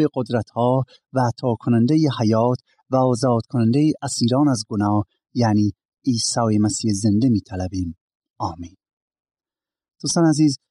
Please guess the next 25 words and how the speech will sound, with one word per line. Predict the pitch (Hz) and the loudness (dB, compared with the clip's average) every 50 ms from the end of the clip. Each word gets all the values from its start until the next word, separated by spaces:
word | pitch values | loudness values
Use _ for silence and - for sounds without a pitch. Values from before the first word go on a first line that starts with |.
| _ _ _ | _ _ _
در | - 147 147 | -2 0 2
ادامه | 139 131 139 135 135 151 160 156 156 151 147 | 2 2 2 4 4 4 6 6 4 4 4
مطالعه | 139 135 131 - - 131 120 117 123 127 131 | 4 2 2 2 0 0 0 2 2 2 2
زندگی | 117 117 135 123 113 107 104 101 120 123 131 123 - - | 2 2 2 2 2 2 0 -2 0 0 0 0 0 -2
عیسی | 120 110 - - - 127 127 120 117 | -4 -4 -4 -4 -2 0 0 2 2
مسیح، | 113 107 - - 127 120 117 113 - _ _ _ _ _ | 2 2 2 2 0 0 0 -2 -4 _ _ _ _ _
این | 139 131 127 123 | 2 4 4 4
نجات | 120 110 131 120 113 107 104 - | 4 2 2 0 0 0 -2 -2
دهنده | 123 107 113 104 101 101 113 113 110 107 | -2 0 2 2 2 2 2 2 0 0
و | 101 113 | 0 0
یگانه | 110 104 98 113 113 107 104 107 107 | 0 0 0 0 0 0 2 2 2
منجی | 107 107 104 101 - 131 131 120 | 4 2 2 2 2 2 0 2
زنده | 104 - 117 104 101 101 110 104 104 92 | 2 2 2 2 2 2 0 0 -2 -2
بشریت، | 101 95 - - 104 98 110 110 - _ _ _ _ _ _ _ _ - | -4 -6 -4 -4 -2 -2 -2 -2 -2 _ _ _ _ _ _ _ _ -8
اکنون | 135 131 - 170 170 165 160 151 - | -8 -6 -2 0 2 2 2 2 0
توجه | 147 147 135 127 - 147 143 | -2 -2 -2 0 0 0 -2
خود | - - 143 127 131 | -2 -2 -2 0 0
را | 127 120 113 - _ _ _ - | 0 0 -2 -4 _ _ _ -4
معطوف | 135 135 120 120 - - 160 151 139 - | -2 -2 -2 -4 -6 -6 -6 -6 -6 -4
به | - 139 107 131 117 | -4 -2 2 4 4
انجیل | 120 117 120 147 156 156 147 | 4 4 2 2 4 4 4
مقدس | 139 131 - - 110 104 117 110 107 - - - _ _ _ _ _ | 2 2 0 -4 -8 -4 -4 -2 -2 -4 -6 -12 _ _ _ _ _
به | - 127 | -6 -6
قلم | - - 117 117 131 143 151 143 135 | -4 -2 -2 0 2 4 4 4 4
مرقس | 127 120 120 120 107 - - 143 - - | 4 4 2 2 0 -2 -4 -6 -4 -2